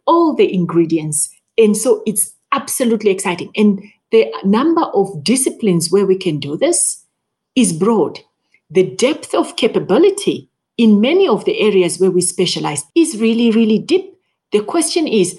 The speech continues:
how do we close ranks with other parties in our system of innovation so that it's collaborative, truly and strongly collaborative,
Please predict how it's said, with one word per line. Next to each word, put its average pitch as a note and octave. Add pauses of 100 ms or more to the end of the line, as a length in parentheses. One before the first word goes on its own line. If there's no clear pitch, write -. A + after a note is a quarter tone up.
(140)
how C#4+
do B3+
we C4
close F#3
ranks G#3 (180)
with F3+
other G#3+
parties G#3
in F3+
our F3
system G3+
of F#3+
innovation F3+
so G#3
that G#3
it's F#3 (140)
collaborative, F#3 (420)
truly C#4
and G3
strongly G3+
collaborative, E3+